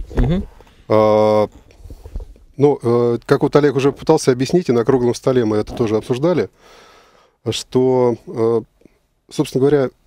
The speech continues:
Speaker 2: американский производитель никоим образом не пострадает от отмены этой льготы.
Speaker 1: Мгм.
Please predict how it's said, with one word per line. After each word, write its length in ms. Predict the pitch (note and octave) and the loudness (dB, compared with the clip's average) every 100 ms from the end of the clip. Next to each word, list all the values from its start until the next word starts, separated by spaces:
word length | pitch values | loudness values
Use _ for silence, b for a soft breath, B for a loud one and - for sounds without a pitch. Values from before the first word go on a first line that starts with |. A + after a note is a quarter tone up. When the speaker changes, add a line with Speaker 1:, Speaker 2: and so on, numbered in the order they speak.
| _ _ - | _ _ -6
Speaker 2:
американский 720 | B2 D3 D#3 D3 - C3 A#2+ | -2 0 0 0 -2 -2 -2
производитель 720 | - C3 C3+ D#3 D#3+ C3 F2 b b b _ | 0 0 0 0 -2 -2 -4 b b b _
никоим 360 | B2+ B2 E3 D#3 | -2 0 2 0
образом 340 | D#3 B2 A2+ | 0 0 0
не 120 | A2+ C3+ | 0 0
пострадает 680 | C3+ C3 A#2+ C#3+ C#3 A2+ - | -2 0 0 2 0 -4 -6
от 240 | A2 B2 | -4 -2
отмены 320 | A2+ B2+ C3 A2+ | -2 0 0 0
этой 200 | G#2 G2+ | -2 -4
льготы. 360 | G2+ F2 - - - | -4 -6 -8 -20 -8
Speaker 1:
Мгм. 320 | B2 C#3 C3 | -4 -4 -6